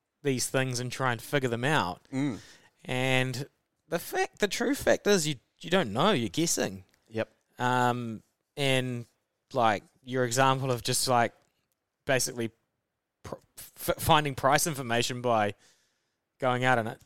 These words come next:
Speaker 1: and telling someone. <laughs>
Speaker 2: Yeah.
Speaker 1: It's a great way to do it. It's probably the only way, like,
Speaker 2: Yeah, test and learn.
Speaker 1: Yeah, test and learn and, and, um,
Speaker 2: Get some rejection, sweet.
Speaker 1: Yeah.
Speaker 2: I, I got a, I spoke to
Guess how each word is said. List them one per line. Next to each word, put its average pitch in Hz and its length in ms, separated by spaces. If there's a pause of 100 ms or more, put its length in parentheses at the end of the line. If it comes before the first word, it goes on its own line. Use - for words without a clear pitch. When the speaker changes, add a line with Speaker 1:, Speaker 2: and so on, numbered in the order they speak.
(120)
Speaker 1:
and 117 160
telling 143 280
someone. 113 540
<laughs> - 40 (160)
Speaker 2:
Yeah. 110 240 (380)
Speaker 1:
It's - 140
a 135 40
great 139 320
way 143 120
to 131 80
do 139 200
it. 127 40
It's 120 100
probably 233 300
the 165 80
only 151 240
way, 90 240
like, 101 260 (420)
Speaker 2:
Yeah, 135 140
test - 280
and 117 60
learn. 117 380
Speaker 1:
Yeah, 160 220 (120)
test - 220
and 131 140
learn 151 200
and, 107 380
and, 120 300
um, 117 520 (280)
Speaker 2:
Get 131 120
some 120 140
rejection, 135 580
sweet. - 380 (380)
Speaker 1:
Yeah. 160 200 (120)
Speaker 2:
I, 170 80
I - 20
got 175 180
a, 127 220
I 131 80
spoke 143 340
to 135 380